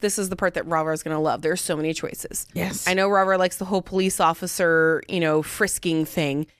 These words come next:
Speaker 1: You could, fuck, you could do a T S A agent.
Speaker 2: You could do so many things.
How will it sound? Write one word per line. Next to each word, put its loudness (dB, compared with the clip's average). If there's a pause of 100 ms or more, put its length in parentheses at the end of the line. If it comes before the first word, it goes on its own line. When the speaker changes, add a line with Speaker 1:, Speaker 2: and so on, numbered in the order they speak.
Speaker 1:
You 0
could, -4
fuck, -4
you -8
could -6
do -4
a -4
T -2
S -6
A 0
agent. -2 (260)
Speaker 2:
You -4
could -8
do 2
so 0
many 2
things. -8